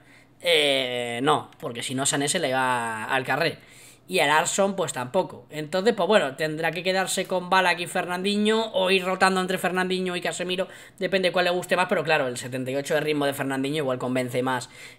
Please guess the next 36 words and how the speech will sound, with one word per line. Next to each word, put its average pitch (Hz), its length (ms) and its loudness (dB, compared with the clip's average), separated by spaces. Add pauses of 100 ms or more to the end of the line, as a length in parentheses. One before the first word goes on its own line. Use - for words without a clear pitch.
que 269 80 8
lo 277 80 10
de 247 100 6
Casemiro. 196 380 2
Aún 185 80 -2
así, 185 180 2
pues 294 160 6
los 220 80 4
tiene 233 180 6
para 202 540 6
probarlos, 247 480 2
así 185 180 -8
que 208 80 0
nada, 302 140 4
vamos 214 300 2
a 208 100 2
por, 202 340 6 (380)
vamos 214 260 0
a 214 60 4
por 202 140 6
los 180 100 0
siguientes. 143 440 -6 (1200)
Penúltimas 339 480 12
recompensas, 262 640 10
chicos, 247 320 4
ve-, 254 260 4
veremos 302 420 6
estas 359 540 2
y 262 140 4
unas 311 240 4
últimas. 180 560 2
Venga, 240 280 6
let's 262 240 6
go. 165 300 2 (540)
Vamos, 208 320 -2
Alex. 285 560 4